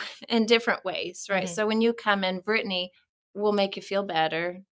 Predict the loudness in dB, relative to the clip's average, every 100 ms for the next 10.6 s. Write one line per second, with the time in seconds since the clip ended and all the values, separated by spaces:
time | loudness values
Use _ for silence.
0 | _ -6 -4 -2 -2 0 -2 -2 0 0
1 | -2 -4 -4 -4 -6 -6 -8 -6 -8 -8
2 | -12 -12 -10 -4 -4 -2 -6 -6 -4 -4
3 | -4 -4 -4 0 2 2 2 -2 -2 -2
4 | -4 -4 -6 -8 -8 -4 -2 -2 -4 -6
5 | -6 -6 -8 -8 -6 -6 -8 -4 -4 -6
6 | -12 _ _ _ -6 -4 2 2 2 -10
7 | -10 _ _ _ _ -12 0 2 4 2
8 | 0 -2 -2 -4 -6 -4 -4 -4 -2 -2
9 | -4 -6 -2 -2 -2 -6 -12 -10 -8 -10
10 | -10 -8 -8 -8 -6